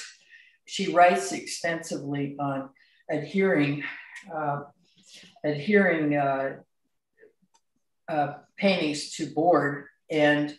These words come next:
she does not recommend it. And Golden doesn't recommend it. They say that they would not guarantee their products to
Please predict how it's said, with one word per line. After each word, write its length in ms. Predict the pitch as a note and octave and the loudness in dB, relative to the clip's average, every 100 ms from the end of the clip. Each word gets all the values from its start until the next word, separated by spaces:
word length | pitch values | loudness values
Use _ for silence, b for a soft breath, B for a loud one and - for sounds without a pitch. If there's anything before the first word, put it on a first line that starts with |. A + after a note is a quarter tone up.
| - | -8
she 420 | - G3+ F#3+ F#3+ | -4 -2 -2 -4
does 220 | D#3 D3 | -8 -6
not 260 | E3 D3 - | -4 -4 -4
recommend 500 | C#3 - C#3+ C3 B2 | -8 -6 -8 -8 -10
it. 160 | C#3+ - B B B _ | -14 -16 B B B _
And 460 | D3+ D3 D3 C#3+ - | -6 -2 -2 -4 -4
Golden 680 | E3+ F#3 G#3 G3+ D#3+ F3 F#3+ - _ - | 6 8 8 6 2 -2 -6 -12 _ 0
doesn't 380 | D#3+ D#3 F3 - | 0 2 -2 0
recommend 580 | D3 - C#3+ C#3 C3 | 0 0 -4 -4 -4
it. 180 | D3 D#3 | -4 -6
They 100 | D3+ | -6
say 360 | C#3 D#3+ D3+ C#3 | -4 -2 -2 -4
that 220 | C#3+ - | -10 -10
they 120 | D3+ | -8
would 160 | D3+ D3+ D#3 C#3 | -6 -8 -10 -8
not 400 | F3 F#3 G3+ - | -2 0 0 -2
guarantee 560 | F3+ E3 D3 - D#3 C#3+ | -4 -6 -8 -10 -10 -8
their 320 | D3 C#3+ - _ | -8 -8 -12 _
products 600 | - D3+ C#3 - - D#3+ | -2 -2 -2 -6 -10 -10
to 240 | D#3 C#3+ | -10 -10